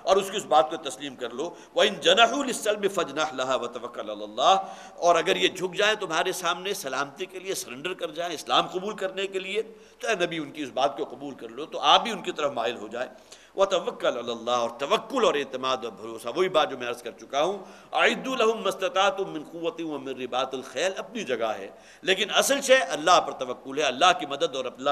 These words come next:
کی نصرت کا بھروسہ ہے۔ "إِنَّهُ هُوَ السَّمِيعُ الْعَلِيمُ"،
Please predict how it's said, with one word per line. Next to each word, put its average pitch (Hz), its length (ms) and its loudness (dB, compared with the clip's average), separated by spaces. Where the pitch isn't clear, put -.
کی 127 60 -12
نصرت - 320 -8
کا 113 80 -4
بھروسہ 113 340 -6
ہے۔ 113 200 -4
"إِنَّهُ 156 380 -2
هُوَ 123 120 -6
السَّمِيعُ 117 420 -8
الْعَلِيمُ"، 120 520 -4